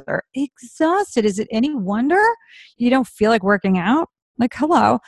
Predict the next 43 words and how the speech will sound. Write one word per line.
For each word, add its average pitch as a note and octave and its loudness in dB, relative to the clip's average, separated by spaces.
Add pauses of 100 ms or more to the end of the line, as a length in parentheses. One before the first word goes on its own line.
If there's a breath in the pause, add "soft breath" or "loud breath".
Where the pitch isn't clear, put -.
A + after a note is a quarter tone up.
(260 soft breath)
So - -4
sometimes G4 -4
it's - -12
not E4+ -4
so E4 -6
simple. C#4 -2
You B3 -2
know, B3+ 2
you B3 2
have B3+ 0
to C4 2 (500)
take D4+ -2
a C#4 0
look C4+ 0
at B3 -2
everything. A#3+ -6
Am G3 -6
I G3 -6
getting A#3 -2
enough G3 -4
sleep? F#3 -12
Am G3+ -10
I F#3+ -10 (100)
giving C4 -4
myself G3 -6 (160)
the - -6
right - -4
nutrition? - -4
It, - -4
it A3 4
all C4 4
plays A3 -2
into A#3+ 0
it. F#3 0 (460 soft breath)
And C#4+ 0
the D#4 4
other G4 4
thing D4+ 0
is B3 -2
maybe C4+ 2
you're C#4 2
uninspired C4 0
because A3+ -4